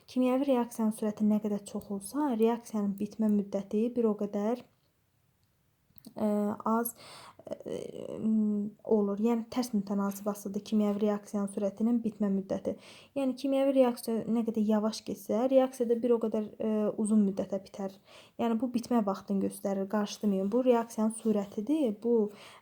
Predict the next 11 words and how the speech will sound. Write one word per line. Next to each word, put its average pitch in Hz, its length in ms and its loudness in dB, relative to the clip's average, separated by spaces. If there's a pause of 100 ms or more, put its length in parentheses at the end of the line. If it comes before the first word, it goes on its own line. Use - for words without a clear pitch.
e, - 80 -10
temperaturudur, 220 960 0
bu 254 100 2
isə 262 240 0
bitmə 214 360 0
vaxtıdır. 196 520 -4 (400)
Məsəl 220 320 0
üçün, 208 300 -2
deyir 220 340 2
ki, 285 180 0
e, - 240 -6